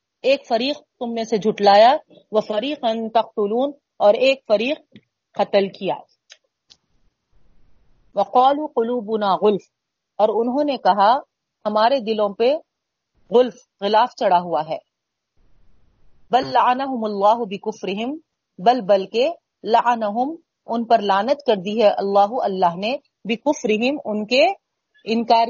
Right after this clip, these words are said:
کی وجہ سے۔ فقلیلا ما یؤمنون، بس تھوڑے ہی ہیں جو ایمان لائے ہوئے ہیں یا ایمان لاتے ہیں۔ ولما جاءہم کتاب من عند اللہ مصدق لما معہم،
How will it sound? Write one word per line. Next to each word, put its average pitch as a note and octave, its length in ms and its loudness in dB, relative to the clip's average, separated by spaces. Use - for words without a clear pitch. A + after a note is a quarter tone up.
کی A#3 80 -8
وجہ F3 240 -8
سے۔ C#3+ 240 -16
فقلیلا B3 480 0
ما G3+ 260 -6
یؤمنون، G3+ 640 -8
بس A3+ 120 0
تھوڑے B3+ 340 2
ہی B3+ 240 -4
ہیں F#3+ 100 -2
جو A#3+ 300 2
ایمان G#3+ 500 0
لائے F3 160 4
ہوئے F3 400 -6
ہیں D#3 80 -10
یا G#3 80 -2
ایمان F#3+ 380 -4
لاتے F3 260 0
ہیں۔ E3 180 -10
ولما C#4+ 460 0
جاءہم A#3+ 680 0
کتاب A#3+ 360 0
من A3+ 300 -6
عند G3 220 -6
اللہ G3+ 300 0
مصدق G3+ 540 -6
لما G3+ 440 -2
معہم، F3 440 -4